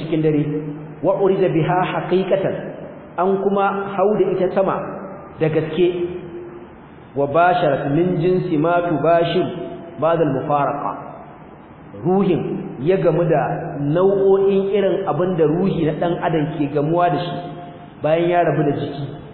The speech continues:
bayan mutuwa ko a cikin suma. Wa kana haluha fi dhalika ka haliha ba'da al-mufaraqati fi su'udiha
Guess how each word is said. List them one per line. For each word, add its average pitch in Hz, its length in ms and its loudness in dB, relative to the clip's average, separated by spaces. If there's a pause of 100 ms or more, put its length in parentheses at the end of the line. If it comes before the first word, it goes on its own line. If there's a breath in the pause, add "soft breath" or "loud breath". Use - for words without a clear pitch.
bayan 156 400 2
mutuwa 160 360 2 (200)
ko 156 80 2 (140)
a 139 140 -4
cikin 160 360 -2 (120)
suma. 160 340 0 (1900)
Wa 135 180 -2
kana 170 340 0
haluha 165 680 2
fi 165 220 -4
dhalika 175 500 4 (640)
ka 143 140 -4
haliha 170 680 2
ba'da 175 300 2
al-mufaraqati 165 920 2
fi 180 120 -4 (120)
su'udiha 170 580 2